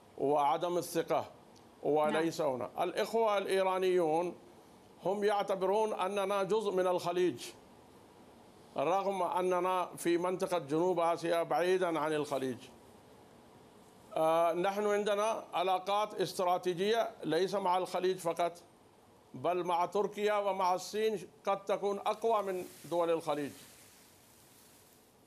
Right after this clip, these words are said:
Speaker 1: فليست هناك قضية مصالح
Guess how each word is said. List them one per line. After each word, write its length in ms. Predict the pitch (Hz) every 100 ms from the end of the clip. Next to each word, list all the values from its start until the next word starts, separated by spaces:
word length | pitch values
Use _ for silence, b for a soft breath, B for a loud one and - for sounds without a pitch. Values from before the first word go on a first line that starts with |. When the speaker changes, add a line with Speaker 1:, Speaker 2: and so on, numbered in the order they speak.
| _ _ _ -
Speaker 1:
فليست 1120 | - 175 - - - 160 190 247 - 233 214
هناك 380 | 196 214 208 208
قضية 500 | 202 190 214 214 196
مصالح 580 | 180 185 196 208 202